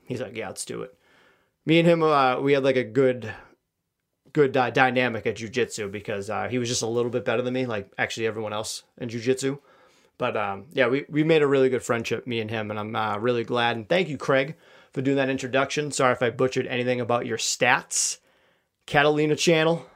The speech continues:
twenty bridges, English Channel, Triple Crown winner, pretty much. He's my winner, and he's your winner.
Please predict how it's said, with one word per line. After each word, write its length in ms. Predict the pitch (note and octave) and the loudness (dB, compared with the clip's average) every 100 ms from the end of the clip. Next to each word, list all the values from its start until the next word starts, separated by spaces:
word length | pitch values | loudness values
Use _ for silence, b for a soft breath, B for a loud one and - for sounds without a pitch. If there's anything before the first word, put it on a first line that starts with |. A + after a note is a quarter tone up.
| b b _ | b b _
twenty 280 | - E3 D3+ | 0 2 2
bridges, 500 | C#3 D3+ D3+ D#3+ - - D#3+ | 6 4 4 0 -2 -6 0
English 360 | D3+ E3 - | 2 2 0
Channel, 460 | - D#3+ E3 E3+ - b b | 0 2 2 -2 -6 b b
Triple 300 | - - C#3+ | -4 -2 -2
Crown 420 | - E3 D#3 C#3+ | -2 2 2 2
winner, 300 | B2+ D#3 C#3+ | 2 2 2
pretty 240 | - B2 G#2+ | -2 -4 -2
much. 440 | G#2+ A#2+ - - - | -4 -6 -10 -14 -8
He's 180 | C3+ | -4
my 220 | C3 C#3+ C#3+ | 2 2 2
winner, 400 | A#2 A2 G#2+ - _ | -2 -8 -10 -14 _
and 80 | B2 | -8
he's 180 | A2+ A#2+ | -2 2
your 200 | B2+ A#2+ | 2 2
winner. 340 | A#2+ G#2+ | -4 -10